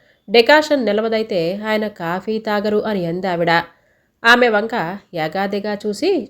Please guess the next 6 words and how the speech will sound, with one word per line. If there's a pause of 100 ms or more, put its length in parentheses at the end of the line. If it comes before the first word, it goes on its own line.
(120)
"చూడండి
పిన్నిగారు, (120)
ఎప్పుడో (400)
నలభై
ఏళ్ల
కిందట